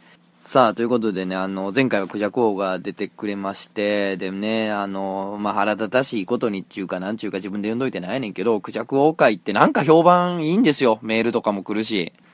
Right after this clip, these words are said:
まあ、クジャク王会っていうか、クジャク王の評判がなんかええんかな？なんかわからんけど。で、まあ、僕としてもね、あのー、まあ、やってて楽しいんでね、これからもね、どんどんあの、レギュラーとしてね、ガシガシ出てもらおうとは思ってるんですよね。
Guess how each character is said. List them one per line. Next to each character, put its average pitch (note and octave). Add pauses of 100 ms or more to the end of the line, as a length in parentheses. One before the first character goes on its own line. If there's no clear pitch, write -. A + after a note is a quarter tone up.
(160)
ま -
あ、 -
ク B2
ジ A#2+
ャ A#2+
ク B2
王 F3
会 B2
っ -
て -
い -
う -
か、 -
ク -
ジ E3
ャ D#4
ク G4
王 C3+
の F2+
評 G2+
判 F2+
が F2
な F2
ん E2
か E2
え D#2+
え E2+
ん F2
か -
な？ A#3
な G2
ん E2+
か E2
わ D#2
か -
ら F2
ん F#2
け F2+
ど。 E2+ (440)
で、 A#2
ま A2+
あ、 -
僕 A#2
と D#3+
し -
て G#2+
も F#2+
ね、 A#2
あ G2
の E2+ (260)
ー、 -
ま A2
あ、 G#2+
や A2+
っ C#3
て F3
て C#3
楽 D3+
し D#3
い G2
ん F2
で C2+
ね、 G2+
こ G#2+
れ G2+
か A2
ら A2+
も F2
ね、 F2+
ど G#2
ん G#2+
ど F#2
ん E2
あ E2
の、 E2
レ C#3+
ギ D3+
ュ C3+
ラ E2+
ー -
と -
し -
て -
ね、 D3
ガ A2
シ -
ガ A2
シ -
出 F#2+
て G2+
も G#2+
ら A#2+
お C3+
う -
と -
は -
思 F2
っ F2 (380)
て A2
る A2
ん F2+
で -
す -
よ -
ね。 F3